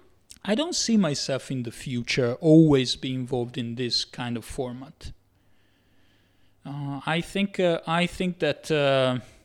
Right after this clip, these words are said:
it may work, but I don't know, to be honest. I see more,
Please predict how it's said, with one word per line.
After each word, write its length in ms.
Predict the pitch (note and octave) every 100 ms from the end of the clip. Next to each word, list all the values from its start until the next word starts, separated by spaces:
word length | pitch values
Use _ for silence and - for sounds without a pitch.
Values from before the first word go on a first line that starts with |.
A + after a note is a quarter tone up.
| _
it 180 | E3 -
may 240 | E3+ F#3+
work, 460 | E3 D3+ D#3 D#3 -
but 120 | C#3
I 80 | D3
don't 220 | D3 C3
know, 140 | B2 A#2
to 140 | -
be 160 | B2+ A#2+
honest. 560 | A#2+ B2 D#3 - - - _ _ _ _ _ _
I 160 | D#3 E3
see 380 | - - A#3
more, 400 | A3 F3+ E3+ E3+